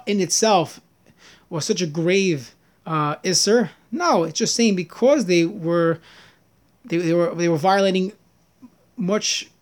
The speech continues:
um, greater isurim, the Gimel Averos Chamuris, Shfichas Damim, Gilui Arayos,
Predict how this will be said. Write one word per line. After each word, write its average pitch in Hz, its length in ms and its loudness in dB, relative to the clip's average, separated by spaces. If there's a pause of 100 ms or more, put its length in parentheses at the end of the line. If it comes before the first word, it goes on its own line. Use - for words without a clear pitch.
um, 160 520 -4
greater 277 320 2
isurim, 160 420 0
the 147 80 -4
Gimel 233 260 2
Averos 202 420 2
Chamuris, 180 440 0
Shfichas 156 380 -6
Damim, 190 360 0
Gilui 160 160 0
Arayos, 185 540 -2